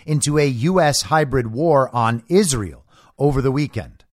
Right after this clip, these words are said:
American-aligned members of the Israeli elite, including Bibi's own defense minister, decisively turned against him and threw their support behind those color revolutionaries who've been agitating in increasingly violent ways en masse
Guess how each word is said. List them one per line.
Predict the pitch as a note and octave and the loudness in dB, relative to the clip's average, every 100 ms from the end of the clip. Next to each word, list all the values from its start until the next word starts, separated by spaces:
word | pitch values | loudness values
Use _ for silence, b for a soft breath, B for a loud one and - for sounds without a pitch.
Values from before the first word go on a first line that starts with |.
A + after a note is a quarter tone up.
| _ _ _ b b | _ _ _ b b
American-aligned | B2 C#3 D#3 E3+ F3+ D3 C#3+ C3+ G#2+ | 0 2 2 2 2 2 2 2 0
members | B2 F3+ C#3+ A#2+ - | 0 2 2 0 -2
of | C#3 B2+ | -4 -2
the | C#3 B2+ | -2 -2
Israeli | F#2 A#2 D3+ C#3 | -2 -2 -2 -2
elite, | G#2+ A#2+ D3 - b b | -2 -2 -4 -8 b b
including | C#3+ A#2+ D#3 D3+ A2 | -6 0 0 0 -2
Bibi's | C#3+ D3+ D3 B2 | -2 -2 -2 -2
own | C3+ C#3+ A#2 | 0 0 0
defense | A2+ D#3 F#3 - | -2 0 0 -2
minister, | A#2 G2+ - G2 A#2 b b b | -4 -6 -6 -8 -8 b b b
decisively | D3 D3 F#3 G3+ F#3+ C#3 C#3 | 0 2 2 0 0 -2 -4
turned | - E3 C#3+ | 0 0 2
against | A#2+ F3 - A#2 | 0 0 0 -2
him | A#2 | -2
and | A#2+ | -2
threw | C#3+ D3+ | -2 0
their | C3+ | 0
support | A#2 G#2+ - F3 A#2+ | -2 -6 -2 -2 -2
behind | G2+ B2 B2+ G3 D#3+ | -4 -4 -2 0 0
those | G#2+ G#2+ G2 | -2 -4 -6
color | - D#3 D#3 | -4 0 2
revolutionaries | C#3 C3 C3+ E3+ F#3+ A2 F#2 C#2+ B1 - B B B | 2 0 0 0 0 -4 -8 -10 -16 -20 B B B
who've | D#3+ A#2+ | -2 0
been | D#3 D3 | 0 0
agitating | D#3 F#3+ D#3 A#2+ A#2 A2+ A#2+ | 0 0 0 -2 -2 -2 -4
in | A#2 C3+ | -2 -2
increasingly | B2+ - F#3 F#3 D3+ B2+ | -4 -4 -4 -2 -2 0
violent | B2 C3+ B2+ A#2+ | 2 2 0 -2
ways | C3+ D#3+ B2 - b b | 0 0 0 -6 b b
en | C#3+ B2+ | 0 2
masse | A#2+ E3 D3 B2+ | 2 2 0 -2